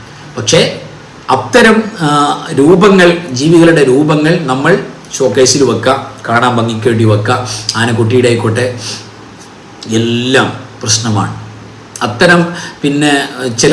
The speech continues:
ആളുകൾക്ക് അത്തരം ഒരു ഹോബീസ് ഉള്ള ആളുകളുണ്ടാവും. അവർക്കെന്താ, അവർക്ക് നല്ല വൃക്ഷങ്ങളുടെ,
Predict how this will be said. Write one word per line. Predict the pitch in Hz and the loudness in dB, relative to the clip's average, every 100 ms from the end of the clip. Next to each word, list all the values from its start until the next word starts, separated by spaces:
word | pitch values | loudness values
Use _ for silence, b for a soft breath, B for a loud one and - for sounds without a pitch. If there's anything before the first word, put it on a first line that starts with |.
| 151 | 4
ആളുകൾക്ക് | 147 147 143 139 | 2 0 0 -2
അത്തരം | - 147 - 139 | -2 -4 -4 -2
ഒരു | 147 120 | 0 2
ഹോബീസ് | 127 139 139 - 131 | 4 4 2 2 2
ഉള്ള | 127 | 2
ആളുകളുണ്ടാവും. | 120 117 110 104 95 95 - - | 2 0 2 0 0 -4 -10 -4
അവർക്കെന്താ, | 117 127 165 143 143 - - B 92 | -2 0 0 0 -2 -4 -12 B -6
അവർക്ക് | 113 120 - 165 | -2 0 0 -2
നല്ല | 120 127 135 120 | -2 -2 -4 -4
വൃക്ഷങ്ങളുടെ, | 113 110 131 127 113 101 98 | -4 -2 -2 -2 0 0 0